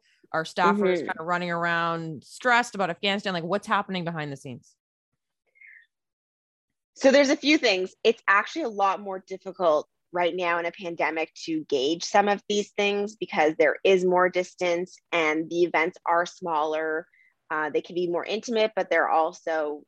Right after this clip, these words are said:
Speaker 2: just a lot more contained and controlled. I think that the staff seemed a bit more, um, maybe on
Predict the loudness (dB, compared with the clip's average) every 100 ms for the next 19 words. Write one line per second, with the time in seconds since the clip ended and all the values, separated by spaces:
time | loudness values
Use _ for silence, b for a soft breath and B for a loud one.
0 | -12 -10 -6 -2 2 0 0 -2 -4 -8
1 | -14 -8 -6 -2 -4 -4 -6 2 6 6
2 | 6 2 B B B B B _ 2 2
3 | 2 -2 2 4 4 2 -2 _ -14 -10
4 | -2 0 0 -4 _ _ _ -10 -6 -6
5 | -6 -4 -4 0 0 0 -6 -6 -2 2
6 | 2 2 0 -4 -6 -4 -4 -4 -4 -4
7 | -2 -2 -4 _ 2 6 6 2